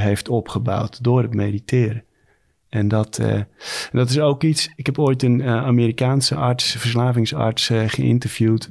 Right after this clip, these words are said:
voor, eh, ook voor een blad over, eh, hardlopen als bestrijding van verslaving. En die zei ook: "Hardlopen kan je helpen een buffer op te bouwen. Een buffer tussen jouw, eh, impuls en handelen."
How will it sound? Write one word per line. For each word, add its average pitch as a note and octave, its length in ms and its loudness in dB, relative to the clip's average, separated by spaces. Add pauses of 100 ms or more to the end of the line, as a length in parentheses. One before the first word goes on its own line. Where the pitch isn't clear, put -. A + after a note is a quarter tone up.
(120)
voor, A#2+ 360 -2
eh, A#2 220 0
ook - 140 -6
voor A#2 160 -2
een G#2+ 120 2
blad G#2+ 360 -2 (360)
over, A#2+ 520 2
eh, G#2+ 160 -2
hardlopen G#2+ 800 0 (100)
als G2+ 400 -2
bestrijding G#2+ 720 0
van G#2 180 0
verslaving. B2 760 -2 (400)
En A2 100 2
die A2 100 2
zei A#2+ 280 2
ook: B2+ 140 2
"Hardlopen B2 600 0
kan A#2+ 240 2
je G#2 80 2
helpen D3 540 0 (400)
een G#2 220 0
buffer A#2 440 0
op F#2+ 240 -4
te G#2+ 80 -4
bouwen. F#2 500 -2 (220)
Een G#2+ 180 0
buffer A#2+ 400 0
tussen A2 320 0
jouw, G2+ 500 0
eh, G2 400 -2
impuls C#3 840 0
en A#2 200 2
handelen." G#2 560 0